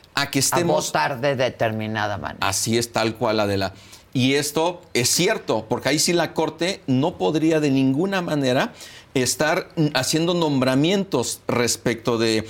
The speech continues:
Speaker 1: determinadas personas para que sean comisionadas o comisionados de ley. No lo puede hacer.
Speaker 2: No lo puede hacer.
Speaker 1: Eso sí sería una invasión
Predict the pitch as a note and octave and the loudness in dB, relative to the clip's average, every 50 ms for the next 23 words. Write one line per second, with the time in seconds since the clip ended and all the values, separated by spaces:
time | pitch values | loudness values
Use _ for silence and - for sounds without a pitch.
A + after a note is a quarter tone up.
0 | - - - - A2+ A2 A2+ C3+ A#2 A#2+ A#2+ B2+ C#3 D3 D3+ D3+ D3 D3 - - | -12 -16 -4 -2 -2 -2 0 0 0 2 2 2 2 2 2 2 2 0 -2 -4
1 | - - C#3+ C#3 - - F#3+ D3+ C3 B2 C#3+ G3 G#3+ - - - A2+ A2+ A2 - | -2 -2 -2 0 0 0 0 0 2 2 0 -2 -2 -4 -4 -2 0 0 0 0
2 | A#2+ - B2+ C#3 C3 - C3+ A#2+ A#2 - - B2 B2+ C3+ C#3 C3 B2+ - - A2+ | 0 0 0 0 0 0 0 0 0 0 0 0 0 2 2 0 0 -2 -2 -4
3 | G2+ - A2+ G#2+ G#2 G2+ A2+ A#2+ B2 C3+ C3+ C3 C#3+ C3 C3 - - C#3 B2+ C#3 | -2 -2 -2 -2 0 -2 0 0 0 0 0 0 0 0 0 0 0 0 2 2
4 | D#3 E3 D3+ D#3 D#3+ C#3 C3+ - C#3 B2 C#3 C#3+ D3 C#3+ - - D3 C#3 C#3+ C#3+ | 2 0 0 0 0 0 0 0 0 0 2 2 0 0 0 0 -2 -2 -2 -2
5 | - D3 D3+ C#3+ C#3+ C#3+ D3 D#3 - - D#3 D#3+ C#3 D3 D3+ E3 E3+ F3 F3 E3+ | -4 -4 -2 -2 -2 -2 0 0 0 0 0 2 2 2 0 2 2 2 2 2
6 | D#3 C#3 C3+ B2+ - - - D3+ D3 E3 A#3 D4+ | 2 2 0 0 0 0 2 2 2 2 0 -2